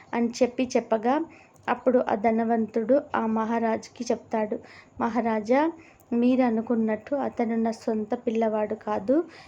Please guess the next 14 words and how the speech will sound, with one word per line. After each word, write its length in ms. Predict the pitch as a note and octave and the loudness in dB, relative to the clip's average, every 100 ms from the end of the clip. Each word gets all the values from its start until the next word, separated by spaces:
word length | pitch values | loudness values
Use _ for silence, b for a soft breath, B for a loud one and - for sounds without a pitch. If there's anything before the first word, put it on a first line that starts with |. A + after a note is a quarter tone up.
| B - | B -6
ఈ 100 | A#3+ | -6
పిల్లవాడు 640 | A#3+ A3+ A3 A3+ A3 G#3 A3 | -2 -2 -2 -2 -2 0 -2
నాకు 420 | G#3+ A3 G#3+ A3+ | -2 -4 -4 -6
ఒకరోజు 560 | A3 A3+ G#3+ A3 G#3+ | -2 -2 0 -2 -2
నదిలో 560 | A3+ A3 G#3+ A3 A3 A#3+ | -2 -2 -2 -2 0 -2
స్నానం 500 | A#3 A3 G#3 G#3+ G#3 - | -2 -6 -4 -4 -6 -4
చేస్తూ 300 | A3+ - A#3+ | -6 -2 -2
ఉండగా 560 | A3 G#3+ G#3 G#3 A3+ D4+ B B B B B - | 0 -2 -2 0 0 0 B B B B B 0
ఆ 120 | A#3 | 2
నదిలో 640 | A3+ A3+ A3 B3 A#3+ A#3+ | 2 0 0 0 2 2
నుంచి 420 | A3+ G#3+ - C4 | 2 -2 -4 -4
ఒక 240 | - - A#3+ | -4 0 0
బాక్స్లో 720 | A3+ A3 A3+ A3 - A#3+ A#3 | 2 0 0 -2 -2 2 2
నుంచి 500 | A3+ A3 - C#4 | 2 -2 -4 -6